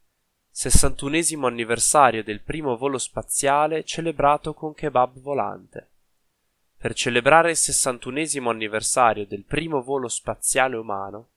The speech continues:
avvenuto il dodici aprile del millenovecentosessantuno, un ristoratore turco di nome Yasar Aydin, residente nella città di Adana, in Turchia,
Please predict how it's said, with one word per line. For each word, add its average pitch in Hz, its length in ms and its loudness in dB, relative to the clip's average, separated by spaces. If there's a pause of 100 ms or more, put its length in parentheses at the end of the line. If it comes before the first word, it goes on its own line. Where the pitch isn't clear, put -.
(120)
avvenuto 117 520 -4
il 110 80 -6
dodici 131 380 -6
aprile 110 520 -4
del 101 220 -6
millenovecentosessantuno, 113 1700 -8 (420)
un 117 140 -8
ristoratore 156 800 0
turco 127 480 -8
di 113 100 -10
nome 123 280 -4
Yasar 135 580 0
Aydin, 107 680 -6 (180)
residente 113 680 -4
nella 113 220 -4
città 127 340 -4
di 110 160 -6
Adana, 104 580 -2 (100)
in 107 160 -14
Turchia, 110 640 -10